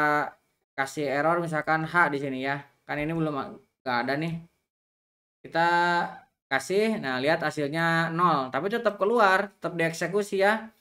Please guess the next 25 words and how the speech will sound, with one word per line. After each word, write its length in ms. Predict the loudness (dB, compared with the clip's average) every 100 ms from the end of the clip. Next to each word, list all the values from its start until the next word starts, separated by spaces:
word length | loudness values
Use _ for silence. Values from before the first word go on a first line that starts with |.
| _ _
Tapi 300 | -6 -2 0
dia 80 | 2
tidak 240 | 4 2
menghitung 460 | 2 0 0 -2 0
dulu 160 | 0 0
ke 80 | -2
sini, 460 | 0 0 -2 -4 -10 _
jadi 220 | -10 -6
dia 140 | 0 0 0
akan 220 | -2 -2
mengambil, 480 | -2 0 0 -2 -4 -18 _ _ -6
eh, 160 | -4 -2
defaultnya. 800 | -2 -2 -2 0 -2 -4 -4 -10 _ _ _ _ _ _ -6
Tuh, 640 | -2 0 0 -2 -4 -6 -14 -14
jadi 480 | -4 0 0 -2 -18 _ _ _ _
mau 320 | -2 2 2 6
dia 240 | 8 8 6
benar 560 | 2 4 6 4 2
maupun 320 | -4 -4 -2 2
dia 160 | 4
salah, 560 | 6 4 4 6 6 4
dia 160 | 2
tetap, 480 | 2 2 0 0 -2
eh, 400 | -4 0 2 2
dieksekusi. 800 | 0 -2 -4 -8 -8 -6 -10 -10